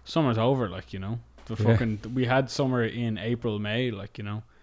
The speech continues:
Speaker 2: I know.
Speaker 1: Summer is fucking over. In sept-, into September now, and that's it. Shite weather. It's meant to be actually decent this weekend, but, like,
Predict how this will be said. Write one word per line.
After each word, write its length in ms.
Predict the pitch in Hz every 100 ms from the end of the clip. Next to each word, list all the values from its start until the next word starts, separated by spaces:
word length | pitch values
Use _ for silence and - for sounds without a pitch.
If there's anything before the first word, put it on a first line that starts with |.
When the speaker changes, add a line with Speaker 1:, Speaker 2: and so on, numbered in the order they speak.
| - 104
Speaker 2:
I 120 | 98
know. 80 | 104
Speaker 1:
Summer 340 | 107 123 120
is 220 | 104 107 -
fucking 480 | 117 110 104 98 -
over. 460 | 113 107 117 92 92 _ _ _ _ _ _ -
In 140 | 113
sept-, 260 | 113 113 -
into 220 | 123 117
September 480 | 107 113 - 117 117
now, 300 | 107 110 107
and 120 | 98 104
that's 200 | 101 107
it. 220 | 101 - - - - - -
Shite 340 | - 117 120
weather. 340 | 107 104 101 98 _ - _
It's 120 | - 175
meant 100 | 180
to 60 |
be 40 | 139
actually 220 | 107 113
decent 300 | 110 107 104
this 120 | 95
weekend, 480 | 104 98 101 98 95
but, 180 | 101 90
like, 260 | 95 98